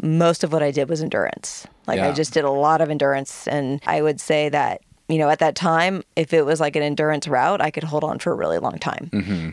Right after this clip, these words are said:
Speaker 1: As long as there wasn't a hard move.
Speaker 2: Okay. <laughs>
Speaker 1: So if there was, like, a hard move, that would shut me down.
Speaker 2: Mm-hmm.
Speaker 1: And I think that I've been training a little bit more power. So, you know, the idea is that those hard moves don't shut me down as much.
Speaker 2: Got it.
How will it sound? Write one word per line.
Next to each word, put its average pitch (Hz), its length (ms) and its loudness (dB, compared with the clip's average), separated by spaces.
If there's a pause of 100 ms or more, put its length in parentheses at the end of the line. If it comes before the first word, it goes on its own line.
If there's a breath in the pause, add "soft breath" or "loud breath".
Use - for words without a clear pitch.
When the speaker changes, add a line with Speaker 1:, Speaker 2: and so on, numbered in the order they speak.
(160)
Speaker 1:
As 160 140 0
long 196 160 4
as 214 80 4
there 226 80 4
wasn't 185 260 2
a 160 40 0
hard 156 220 0
move. - 360 -6 (160)
Speaker 2:
Okay. 117 440 0
<laughs> - 40 -10
Speaker 1:
So 185 300 6
if 180 140 4
there 214 100 2
was, 202 100 2
like, 202 100 2
a 190 40 -2
hard 226 200 2
move, 226 480 2 (800 loud breath)
that 180 160 6
would 165 140 0
shut - 180 0
me 139 120 -8
down. - 280 -8 (180)
Speaker 2:
Mm-hmm. 92 500 -2
Speaker 1:
And 170 160 0
I 160 80 2
think 165 260 -2
that 156 380 0
I've 147 200 0
been 151 160 -2
training 151 320 -2
a 151 60 0
little 147 140 0
bit 147 160 0
more 151 140 0
power. 160 520 2
So, 151 640 0
you 151 140 -2
know, 143 120 -2
the 165 120 -4
idea 151 340 0
is 143 80 -4
that - 160 -2
those 143 260 -2
hard - 240 -4
moves - 200 -8
don't - 200 -6
shut - 200 -4
me - 80 -6
down - 200 -8
as - 140 -8
much. - 380 -8
Speaker 2:
Got 98 200 -2
it. 95 140 -4